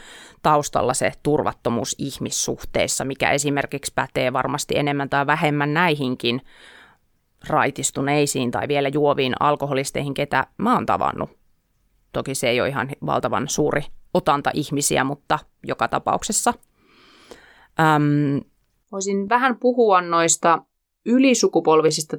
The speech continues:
tunteista, eli mitä sieltä on siirtynyt meille edellisiltä sukupolvilta, mistä me ollaan usein hyvin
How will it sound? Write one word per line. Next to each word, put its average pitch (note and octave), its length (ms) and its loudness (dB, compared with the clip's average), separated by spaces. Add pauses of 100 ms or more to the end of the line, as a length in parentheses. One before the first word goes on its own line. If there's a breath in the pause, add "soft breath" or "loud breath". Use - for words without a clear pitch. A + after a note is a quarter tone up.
tunteista, D#3+ 760 2
eli C#3 220 2
mitä C#3+ 340 0
sieltä C#3+ 360 2 (600)
on D3+ 200 0
siirtynyt E3 720 2
meille D3 440 2
edellisiltä C#3+ 720 0 (100)
sukupolvilta, A#3 840 2
mistä G3 320 0
me F3+ 80 2
ollaan E3+ 300 4
usein E3 380 2
hyvin E3+ 460 4